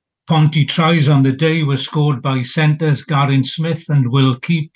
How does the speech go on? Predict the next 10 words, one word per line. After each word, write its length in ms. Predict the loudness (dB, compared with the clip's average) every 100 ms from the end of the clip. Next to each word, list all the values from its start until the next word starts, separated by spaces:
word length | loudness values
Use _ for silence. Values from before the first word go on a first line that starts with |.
| _ _ _ _ _ _ -2
with 140 | 2
impressive 680 | 2 0 0 0 0 0 0
debutant 600 | 0 0 0 2 2 2
outside 460 | 2 0 -2 -2 -2
half 460 | 0 0 -2 -8 _
Josh 340 | -2 -2 -2 -4
Phillips 600 | 0 2 0 -4 -14 -16 _ _ _ -2
adding 340 | 0 2 2
three 400 | 0 -2 -2 -2
penalties. 800 | -2 0 2 0 -4 -6 -10 -20